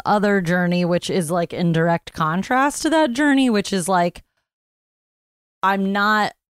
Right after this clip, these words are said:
like, when I was pregnant, I could not be less interested in sex. I did not feel sexy. I didn't fit into anything,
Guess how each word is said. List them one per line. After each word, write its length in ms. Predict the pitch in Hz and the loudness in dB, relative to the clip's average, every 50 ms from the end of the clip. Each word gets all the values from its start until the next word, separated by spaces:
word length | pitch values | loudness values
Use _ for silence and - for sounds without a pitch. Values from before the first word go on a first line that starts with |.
| _ _ _ _ | _ _ _ _
like, 200 | 208 214 202 - | -2 -2 -2 -2
when 120 | 233 226 | -2 -2
I 100 | 233 262 | 0 -2
was 140 | 311 320 - | -2 -4 -4
pregnant, 360 | - 233 208 202 196 196 180 160 | -4 -4 -2 -2 -2 -4 -2 -2
I 140 | 175 175 160 | -4 -4 -6
could 280 | - - - 208 185 | -10 -6 -4 -4 -2
not 260 | 185 180 180 - - | 0 -2 -2 -4 -4
be 140 | - 180 175 | -6 -4 -4
less 380 | 165 160 160 165 160 156 - - | -2 0 0 0 0 0 -2 -6
interested 720 | 135 160 143 135 - 156 135 - - 160 156 151 143 - - _ | -6 -6 -6 -6 -8 -8 -8 -4 -2 -2 -2 -2 -2 -6 -8 _
in 500 | - 175 160 156 147 147 143 143 147 - _ _ _ _ _ _ _ _ _ | -4 -4 -2 -2 -2 -4 -4 -6 -8 -10 _ _ _ _ _ _ _ _ _
sex. 560 | - - - 170 147 143 139 - - - - | -10 -6 -4 -2 -2 -2 -4 -6 -10 -8 -6
I 100 | - - | -6 -4
did 160 | 165 156 160 | -4 -4 -6
not 220 | 170 175 151 - _ _ | -6 -8 -10 -12 _ _
feel 280 | 190 196 202 202 208 | -2 0 0 0 -2
sexy. 840 | - - 220 202 202 - - - - 208 202 202 196 196 196 196 - | -2 -2 -2 -2 -2 -4 -10 -8 -6 -4 -2 -2 -2 0 0 -2 -2
I 140 | - 165 165 | -2 -2 -4
didn't 220 | 160 151 147 - _ _ | -4 -6 -8 -14 _ _
fit 180 | - 233 185 175 | -4 -4 -2 -2
into 240 | 226 220 202 233 - | -4 -4 -4 -4 -4
anything, 840 | - 208 208 208 208 208 - - 202 196 196 190 190 190 190 196 | -4 -4 -4 -2 -4 -4 -4 -2 -2 -2 -2 -2 -2 -4 -6 -8